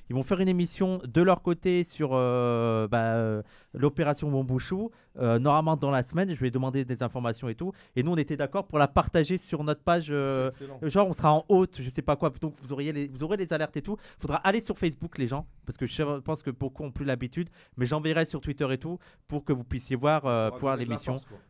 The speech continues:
Speaker 1: Euh, avant de terminer ça, euh, est-ce que ça vous dit qu'on reste encore cinq minutes ?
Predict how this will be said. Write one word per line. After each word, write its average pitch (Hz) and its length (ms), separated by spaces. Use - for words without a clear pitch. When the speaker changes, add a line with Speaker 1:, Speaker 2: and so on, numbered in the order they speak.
Speaker 1:
Euh, 143 200
avant 190 180
de 220 60
terminer 185 420
ça, 214 460
euh, 151 180
est-ce 151 160
que 175 60
ça 180 80
vous 165 80
dit 208 100
qu'on 165 140
reste 160 160
encore 147 180
cinq 220 140
minutes ? 214 340